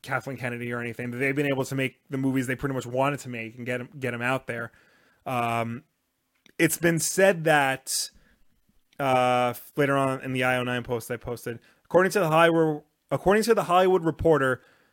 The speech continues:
uh, script issues have continued to be con-, uh, continuing sore spot with Episode nine's development,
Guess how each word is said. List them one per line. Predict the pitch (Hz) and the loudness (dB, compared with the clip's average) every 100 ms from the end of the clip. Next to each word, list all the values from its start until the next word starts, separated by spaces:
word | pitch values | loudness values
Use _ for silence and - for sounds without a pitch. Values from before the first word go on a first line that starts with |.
| _ _ | _ _
uh, | 139 131 131 | 0 2 2
script | - - 208 208 | 0 2 2 2
issues | 214 220 185 | -4 -2 -2
have | 175 156 | -2 -2
continued | 151 - 180 190 - | -6 -4 -2 -2 -4
to | 165 | -6
be | 180 | -6
con-, | 156 156 143 _ | -4 -6 -6 _
uh, | 143 139 135 | 0 0 0
continuing | 143 - 175 180 175 | -2 -4 -2 -2 -2
sore | - - 180 170 | -2 2 4 4
spot | - 147 143 - | 0 -2 -2 -4
with | 135 | -6
Episode | 147 151 170 156 | -6 -4 -2 -2
nine's | 143 143 | -2 -2
development, | 135 131 160 147 135 131 | -4 0 2 2 -2 -6